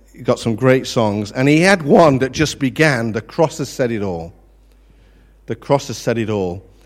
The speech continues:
And I can't remember the next bit, but it doesn't really matter,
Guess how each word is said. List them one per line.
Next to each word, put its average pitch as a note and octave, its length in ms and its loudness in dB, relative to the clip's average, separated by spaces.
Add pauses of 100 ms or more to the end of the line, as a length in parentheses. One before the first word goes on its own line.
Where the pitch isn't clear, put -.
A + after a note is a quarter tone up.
(240)
And G#2+ 80 -10
I A2+ 40 -10
can't G#2 160 -4
remember A#2+ 280 -2
the G#2 80 -4
next G2+ 220 -6
bit, A2 260 -6
but B2 80 -4
it G#2+ 80 -4
doesn't A#2+ 160 -4
really A2+ 180 -2
matter, A#2+ 400 -2